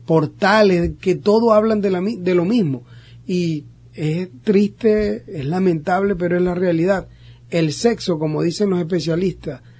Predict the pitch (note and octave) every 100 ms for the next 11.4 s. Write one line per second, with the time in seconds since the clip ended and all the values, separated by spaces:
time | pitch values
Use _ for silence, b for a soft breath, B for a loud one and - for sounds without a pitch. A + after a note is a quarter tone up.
0 | b - - G#3 G#3 G#3 F3 D3+ F3 G3
1 | D#3 A2+ - b b b - - F3+ D#3+
2 | F3 E3 F#3+ - G3+ F#3+ F3 F3 E3 F3+
3 | E3+ E3+ G3+ F3 F3+ E3+ D#3+ D#3+ G#3+ E3
4 | C3 - C3 - b b - D#3 D3 E3
5 | D#3+ D#3+ D#3+ D3 D3+ D3 D3 C#3 B2 G#3
6 | E3+ - b b - F#3 G3+ G3 G3 F#3+
7 | G3+ G3+ - - E3+ D3 b b b b
8 | - C#3 C3+ A#3 B3+ F3 D#3+ D#3+ - -
9 | - - E3+ E3 E3 E3 C#3+ C#3 E3+ G3
10 | A3 G#3 A3 F3 F3 A#3 G3 F3 A3 F#3+
11 | - E3+ D#3